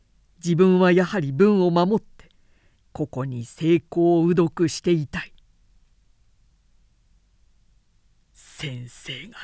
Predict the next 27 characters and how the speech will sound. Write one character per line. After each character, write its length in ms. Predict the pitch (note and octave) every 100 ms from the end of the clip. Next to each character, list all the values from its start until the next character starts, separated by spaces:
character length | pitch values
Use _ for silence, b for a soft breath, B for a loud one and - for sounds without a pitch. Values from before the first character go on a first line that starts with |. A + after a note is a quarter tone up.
| -
立 140 | -
た 160 | - F3+
れ 120 | F#3
な 160 | F3 D#3+
け 220 | - G3+
れ 100 | D#3
ば、 200 | - - _ _ _ _ _ _ _ _ _ _
つ 280 | - A#3 A3+
い 120 | G3+
に 220 | G3 F#3 -
漢 200 | - G#3
の 260 | G3 G3
天 340 | - A3 G#3+ F#3
下 140 | G3+
は 160 | G3+ A#3+
絶 240 | - F#3+
え 100 | G3
果 220 | F3+ A#3
て 120 | - G#3
ま 160 | F#3
し 180 | - -
ょ 120 | - _ _ _ _ _ _ _ _ _ _ _ - - - - _ _ _ - - - - _ _ -
う。 60 | E3
ぜ 180 | A3
ひ 240 | G3+ - F#3+
な 220 | G#3 A3
き 260 | - -